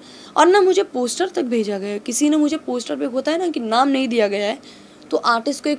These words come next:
poster भेज देते हैं, ना मुझे poster भेजे, ना मेरा poster में photo है, ना मेरा कहीं caption में नाम है, तो मैं क्या बोलूँगी? आपने तो एक पैसे भी नहीं दिए। दस हज़ार में कोई heroine काम करेगी आपके पास? कौन काम करेगी?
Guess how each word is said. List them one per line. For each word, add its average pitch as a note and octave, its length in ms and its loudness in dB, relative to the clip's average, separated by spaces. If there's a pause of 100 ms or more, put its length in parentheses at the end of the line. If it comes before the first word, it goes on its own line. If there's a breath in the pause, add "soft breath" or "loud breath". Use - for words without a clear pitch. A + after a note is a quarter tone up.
poster B3 320 -4
भेज G#3+ 200 -2
देते - 240 -12
हैं, - 140 -14 (600 loud breath)
ना G#3 100 -2
मुझे G3+ 220 0
poster F#3+ 420 -4
भेजे, C4 300 0
ना C4+ 120 -4
मेरा A3 220 -6
poster G3 440 -8
में G3+ 120 -6
photo G#3 380 0
है, C#4 240 0
ना B3 140 -2
मेरा F#3+ 220 -6
कहीं G#3 260 -8
caption C4+ 380 -4
में C4 120 -2
नाम G#3 180 -6
है, F#3+ 120 -14 (500 loud breath)
तो C4 60 -6
मैं C4+ 120 -2
क्या D#4+ 160 4
बोलूँगी? A3 400 -2
आपने C4 300 2
तो C#4+ 100 2
एक D4 140 0
पैसे F4 300 4
भी F4 100 6
नहीं C#4+ 140 4
दिए। G3+ 220 -4 (420 loud breath)
दस D4+ 220 6
हज़ार D#4 240 6
में D#4 120 2
कोई D#4 140 4
heroine D4 320 8
काम C#4 260 8
करेगी C#4 320 6
आपके G#3+ 240 6
पास? B3+ 380 6 (920)
कौन E4+ 180 4
काम B3 200 6
करेगी? G3 320 0